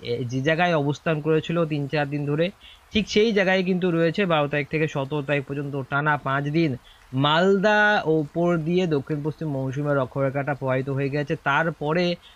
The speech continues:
আর কিন্তু এগোয়নি, যদি একটু এগিয়ে আসতো তাহলে কিন্তু গোটা পশ্চিমবঙ্গটাই cover হয়ে যেত, কিন্তু বর্তমানে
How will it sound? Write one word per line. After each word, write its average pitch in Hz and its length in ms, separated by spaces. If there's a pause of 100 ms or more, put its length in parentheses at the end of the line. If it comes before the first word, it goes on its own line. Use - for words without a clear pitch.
(100)
আর 202 280
কিন্তু 202 260
এগোয়নি, 151 420
যদি 156 240
একটু 208 200
এগিয়ে 180 300
আসতো 165 400
তাহলে 151 340
কিন্তু 160 260
গোটা 143 280
পশ্চিমবঙ্গটাই 139 800
cover 127 260
হয়ে 131 100
যেত, 143 160
কিন্তু 147 280
বর্তমানে 131 560